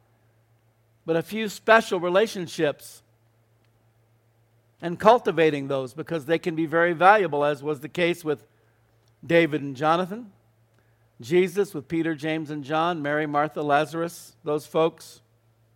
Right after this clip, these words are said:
Proverbs eighteen twenty-four, "A man of many companions may come to ruin." So there are those who want to be everybody's friend. The problem with that is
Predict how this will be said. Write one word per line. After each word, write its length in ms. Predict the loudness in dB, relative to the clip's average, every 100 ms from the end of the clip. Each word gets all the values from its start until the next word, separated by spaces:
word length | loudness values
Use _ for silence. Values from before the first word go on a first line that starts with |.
| _ _ _ _ _ _ _ _ _ _ _ _ _
Proverbs 400 | 6 6 8 2
eighteen 380 | 4 2 0 -4
twenty-four, 680 | -4 -4 -4 -2 2 2 0 -12 _ _ _ _ _ _ _ _
"A 80 | -4
man 340 | 2 4 4
of 140 | 2 -2
many 340 | -2 0 0
companions 800 | 0 -4 -2 -2 0 0 -2 -4
may 140 | -2 -2
come 280 | 0 -4 -2
to 100 | -6
ruin." 380 | -4 -2 -4
So 240 | -4 -2 2
there 160 | 4
are 80 | 4
those 320 | 4 4 2
who 100 | -2
want 160 | 0 0
to 60 | 2
be 180 | 4
everybody's 500 | 4 2 2 2 0
friend. 380 | -6 -6 -6 -8 -18 _ _ _ _ _ _ _ _
The 80 | -8
problem 360 | 8 8 8 -2
with 120 | 0
that 200 | 2 2
is 260 | 0 -6